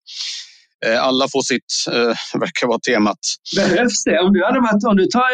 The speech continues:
Speaker 2: över jobbet från Magdalena Andersson, skulle du skickat iväg hundra miljarder nu? Eller är det liksom bara, eh, pengar som inte, som inte gör någon nytta? För det har ju redan liksom, eh, s-, ser ju ändå hyfsat ut.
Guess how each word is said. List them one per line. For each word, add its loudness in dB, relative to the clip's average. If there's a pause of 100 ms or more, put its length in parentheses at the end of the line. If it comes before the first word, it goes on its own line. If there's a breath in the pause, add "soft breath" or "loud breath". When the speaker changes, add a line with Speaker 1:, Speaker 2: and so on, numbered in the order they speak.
Speaker 2:
över 2
jobbet 2
från 2
Magdalena 2
Andersson, 2
skulle 0
du 0
skickat 2
iväg 4
hundra 2
miljarder 2
nu? 4
Eller 2
är 2
det 2
liksom 0
bara, 2 (580 soft breath)
eh, 4
pengar 2
som 2
inte, 2
som 2
inte 2
gör 0
någon 4
nytta? 0
För 0
det 4
har 2
ju 2
redan 2
liksom, 2 (440)
eh, 4
s-, -4
ser 2
ju 4
ändå 2
hyfsat 2
ut. 2